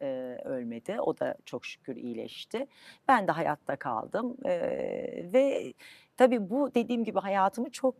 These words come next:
dönüştüren bir şey oldu. E, nereye gidiyorum ben? E, tabii o dedim ya, bir geçit açık kaldı. Aslında biz insanlar hepimiz sadece beşli,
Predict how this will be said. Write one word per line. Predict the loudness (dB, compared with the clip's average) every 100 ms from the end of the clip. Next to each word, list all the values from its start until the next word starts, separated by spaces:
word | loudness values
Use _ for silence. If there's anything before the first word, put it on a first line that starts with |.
| _
dönüştüren | 0 0 -2 -2 0 0
bir | 0 0
şey | 2 8 10
oldu. | 8 4 -2 -4 -4 -4
E, | -2 -2 -2 -6 -8 -14 _ -20 -6
nereye | 4 4 6 2
gidiyorum | 2 0 0 0 -2
ben? | -4 -4 -6
E, | -4 -4 -4 -10 -12 _ -20 -20 _ _ _ _ _ _
tabii | 4 6 8
o | 8 6
dedim | 4 2 2
ya, | 2
bir | 2
geçit | 0 0 -2 0
açık | 0 -2 -8
kaldı. | -2 0 2 2
Aslında | 0 -2 -2 0
biz | 0 0
insanlar | -2 -2 -2 0 -2
hepimiz | -4 -4 -2 -2 -4 -10 -14 -20 _ _ _ -4
sadece | 2 2 2 0
beşli, | 0 -2 -8 -10 -2 2 2